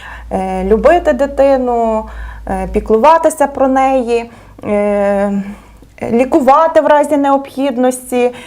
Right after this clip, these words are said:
медичний огляд проводити щорічно, ну і, е, багато інших, звичайно, обов'язків покладається на батьків, е,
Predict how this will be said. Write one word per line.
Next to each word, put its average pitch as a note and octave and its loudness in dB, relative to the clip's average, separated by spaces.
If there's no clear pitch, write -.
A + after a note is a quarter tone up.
медичний C4+ 0
огляд C#4 2
проводити B3+ 2
щорічно, B3+ 0
ну G4 2
і, C4+ -2
е, A#3 0
багато C4 0
інших, C4+ -4
звичайно, G3 -4
обов'язків A3 -2
покладається G3 -6
на G3 -4
батьків, A3 -2
е, F#3 -4